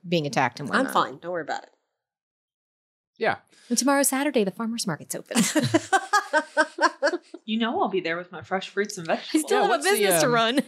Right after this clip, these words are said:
Speaker 1: <laughs>
Speaker 3: yeah, what's the, what's, what, what's going on this weekend? There, there's some kind of festival coming to town. What's happening this weekend?
Speaker 1: Um, the, let's see, what's happening?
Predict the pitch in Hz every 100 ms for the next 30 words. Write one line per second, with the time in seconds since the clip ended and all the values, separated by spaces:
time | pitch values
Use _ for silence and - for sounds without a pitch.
0 | 494 440 - 214 165 208 - 277 254 185
1 | 131 139 190 - 151 220 208 120 196 -
2 | 247 190 202 135 - 104 82 85 127 170
3 | 151 160 165 196 190 175 131 135 - 123
4 | 120 117 131 120 113 123 117 117 117 117
5 | 123 _ _ _ 135 135 143 131 101 73
6 | 82 - - - - _ _ _ _ _
7 | _ _ _ _ _ - - _ _ 277
8 | 285 294 302 294 294 294 294 277 - _
9 | _ _ _ 254 247 240 233 220 202 196
10 | _ _ _ _ _ - - 156 - -
11 | 240 - 190 190 226 208